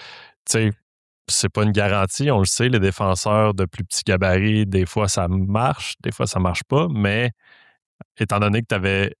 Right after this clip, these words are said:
Veroff et Stenberg, ben, c'est un beau, c'est un beau projet, là, de, de, d'aller chercher Ryan Lynn puis de, d'essayer de le développer en défenseur offensif, là. J'ai, j'ai, j'ai bien aimé le premier tour des, des Sharks de San Jose.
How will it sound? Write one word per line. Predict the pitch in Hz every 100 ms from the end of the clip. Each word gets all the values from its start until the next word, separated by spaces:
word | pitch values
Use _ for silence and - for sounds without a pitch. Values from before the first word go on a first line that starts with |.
| _
Veroff | 87 104 101 98 117 113 - -
et | 110 104 104
Stenberg, | - 101 92 92 104 110
ben, | 101 92
c'est | 87
un | 98
beau, | 90 104 110 104 95
c'est | -
un | 107 95
beau | 104 113
projet, | - 104 98 92 110 113
là, | 101
de, | 95 90
de, | 98 98
d'aller | 104 95 95
chercher | 98 - 107
Ryan | 101 98 92
Lynn | 92 107 110
puis | -
de, | 90 90 85 - - - -
d'essayer | 107 101 - 98 107
de | 107
le | 98
développer | 95 95 92 - 110
en | 104 95
défenseur | 90 101 90 104 98
offensif, | 95 95 90 113 117 110
là. | 104
J'ai, | 95 90
j'ai, | 82 95 92
j'ai | 87 92
bien | 90 107
aimé | 104 104
le | 104
premier | - 95 92
tour | 101 101
des, | 92 110
des | 110
Sharks | 95 107 104
de | 92
San | 104
Jose. | 95 90 104